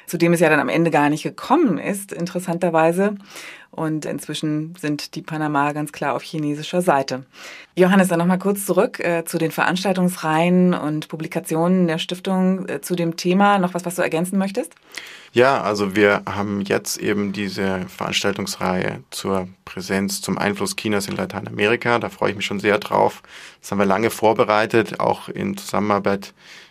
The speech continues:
Speaker 2: mit den Kollegen im Ausland, unserem Parteienprogramm in Uruguay beispielsweise, die dazu schon sehr viel gearbeitet haben, eben diese Publikation, äh, zum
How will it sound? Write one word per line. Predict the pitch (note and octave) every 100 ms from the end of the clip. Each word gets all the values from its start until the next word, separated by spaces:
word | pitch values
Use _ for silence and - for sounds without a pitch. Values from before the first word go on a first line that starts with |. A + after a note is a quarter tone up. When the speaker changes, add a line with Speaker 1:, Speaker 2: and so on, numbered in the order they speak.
| _
Speaker 2:
mit | G2+ G2+
den | G2+
Kollegen | - F#2+ G2 G2+
im | F#2+
Ausland, | - G#2+ G#2 A2 A2 G#2
unserem | G2 F#2+ F#2 F#2
Parteienprogramm | F#2+ G2 G2+ G#2+ G#2+ G#2
in | G2
Uruguay | G2 A2 - G#2+
beispielsweise, | G#2 G2 G2 F#2+ G2 F#2
die | F#2+ F#2
dazu | F#2+ F2+ F#2+
schon | - F#2+
sehr | F#2+
viel | F#2
gearbeitet | - E2+ A2+ B2+
haben, | A#2 A2+ A2+ - -
eben | - F#2+
diese | F#2+
Publikation, | - F#2 - G3 - G2 G#2 G2+
äh, | - G2 -
zum | - F#2 G2+